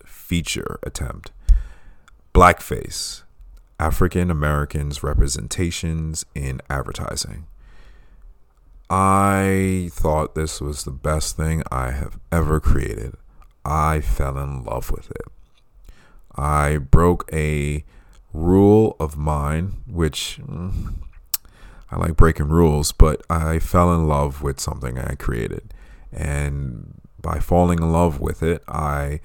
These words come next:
lost objectivity to the mission and the goal. And what happened is I created something that I liked and thought worked, but when I brought it to class, it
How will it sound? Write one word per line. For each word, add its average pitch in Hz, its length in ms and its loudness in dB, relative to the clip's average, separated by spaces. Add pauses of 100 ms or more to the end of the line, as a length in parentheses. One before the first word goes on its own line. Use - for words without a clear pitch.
(220)
lost 78 440 -2 (100)
objectivity 82 880 -2
to 76 640 -4
the 71 160 -8
mission 71 540 -8
and 69 200 -6
the 71 60 -6
goal. 67 460 -2 (560)
And 73 500 -4
what 76 220 -4
happened 82 720 4
is 76 560 -2
I 78 200 -6
created 82 380 2
something 78 380 -2
that 73 240 -6
I 82 460 0 (420)
liked 67 380 -4
and 67 100 -8
thought - 360 -6
worked, 67 500 -4
but 73 240 -2 (540)
when 71 160 -6
I 76 80 -2
brought 73 260 6
it - 120 -2
to - 60 -4
class, 92 800 2 (180)
it 82 300 -2